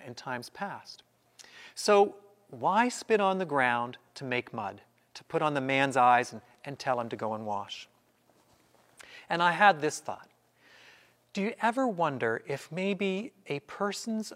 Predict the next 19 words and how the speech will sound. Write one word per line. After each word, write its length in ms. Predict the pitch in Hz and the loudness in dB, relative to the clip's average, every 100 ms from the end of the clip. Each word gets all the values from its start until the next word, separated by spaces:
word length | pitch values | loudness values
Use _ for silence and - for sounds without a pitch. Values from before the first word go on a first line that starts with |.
| - | -6
obedience 1000 | 156 127 165 160 143 107 98 - - - _ _ | -6 -6 -4 -2 -4 -8 -12 -16 -18 -20 _ _
becomes 500 | 156 - 165 156 143 | -12 -8 -6 -4 -4
a 60 | 139 | -6
door 560 | 113 147 139 117 110 110 | -2 0 0 0 -2 -8
through 260 | - 127 | -8 -6
which 440 | 110 120 - - - _ _ | -4 -6 -6 -10 -10 _ _
they 140 | 123 110 | -8 -6
are 140 | 107 | -8
healed? 380 | 104 95 - - _ _ _ _ _ _ _ _ _ _ _ _ _ | -8 -12 -14 -20 _ _ _ _ _ _ _ _ _ _ _ _ _
Humbly 840 | - - 196 208 214 226 220 214 - - 143 | -14 0 2 2 0 0 0 -4 -12 -14 0
going 420 | 170 196 196 196 | 2 4 4 2
somewhere 580 | - 170 170 160 156 156 | 0 -2 0 2 2 2
that 180 | 156 - | 0 -2
the 60 | |
Messiah 680 | 135 127 - 151 147 143 143 - _ _ _ | -6 -8 -4 0 0 0 -4 -10 _ _ _
tells 280 | - 143 123 | -4 -4 -2
you 60 | |
to 80 | 120 | -6
go, 320 | 110 104 107 | -6 -10 -10